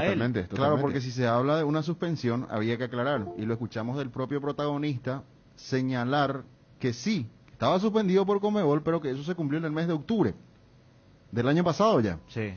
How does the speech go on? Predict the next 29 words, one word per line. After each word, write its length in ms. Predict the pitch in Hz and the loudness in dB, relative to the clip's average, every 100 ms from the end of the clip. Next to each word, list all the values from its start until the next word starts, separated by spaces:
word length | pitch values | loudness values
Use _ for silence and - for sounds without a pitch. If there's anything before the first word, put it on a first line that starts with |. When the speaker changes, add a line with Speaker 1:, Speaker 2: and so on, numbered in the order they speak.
| 92 - - - - | -12 -20 -20 -16 -8
Speaker 3:
Y 120 | 196 | -6
vos 260 | 180 151 190 | -6 -2 0
sabés 160 | 214 | 0
que 60 | 214 | 0
concuerda 520 | 226 185 185 196 220 | 0 2 2 2 0
con 120 | 220 | 0
el 100 | 202 | 0
tiempo 540 | 160 165 170 190 185 165 | 2 2 2 2 2 2
de 180 | 165 | 2
aquellos 340 | 147 147 156 170 | 2 2 0 0
tiempos, 300 | 175 202 180 | 0 -2 -2
porque, 260 | 143 127 131 | -4 -4 -2
eh, 840 | 123 113 107 92 107 104 98 92 - | -2 -2 -2 -4 -4 -4 -4 -6 -10
Cerro 720 | - 120 123 143 143 139 135 | -2 -2 0 -2 0 0 0
había 160 | 131 135 | 0 0
jugado 320 | 151 139 147 | 2 2 2
contra 260 | 160 160 | 0 0
River, 380 | 151 170 175 160 | 0 2 2 2
primero 240 | 156 165 220 | 2 2 2
contra 220 | 233 233 | 2 2
San 100 | 240 | 4
Lorenzo 260 | 220 196 | 4 4
de 40 | 220 | 2
Almagro, 400 | 170 117 101 92 | 4 2 0 -2
dos 140 | - 131 | -2 2
mil 140 | 180 | 2
diecinueve 320 | 202 175 226 | 2 2 2
estamos 280 | 190 170 180 | 2 2 2
hablando. 280 | 143 98 | 2 0